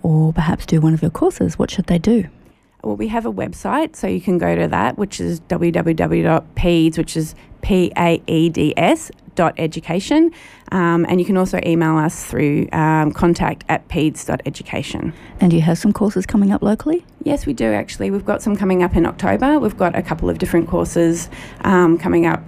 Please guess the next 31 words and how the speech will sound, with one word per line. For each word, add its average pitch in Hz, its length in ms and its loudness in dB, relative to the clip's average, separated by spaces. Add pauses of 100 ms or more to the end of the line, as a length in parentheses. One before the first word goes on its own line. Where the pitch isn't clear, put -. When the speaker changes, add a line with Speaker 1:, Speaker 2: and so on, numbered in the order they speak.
Speaker 2:
in 180 100 2
the 165 60 4
next - 220 -4
couple - 260 -2
of 160 120 -2
weeks. 165 340 0
So 170 100 0
if 160 320 2
you 185 60 0
jump 175 200 2
on 175 120 4
our 160 100 2
website, 175 420 0
you'll 214 120 0
be 185 60 0
able 170 140 0
to 180 60 -4
see 160 340 2
when 160 220 0
they 156 160 2
are 254 280 2
and 190 120 2
if 165 120 -4
they 151 120 -2
suit, - 340 -4 (160)
if - 160 -4
you'd - 120 -4
like - 140 -4
to - 60 -10
come 165 160 2
along. 208 400 2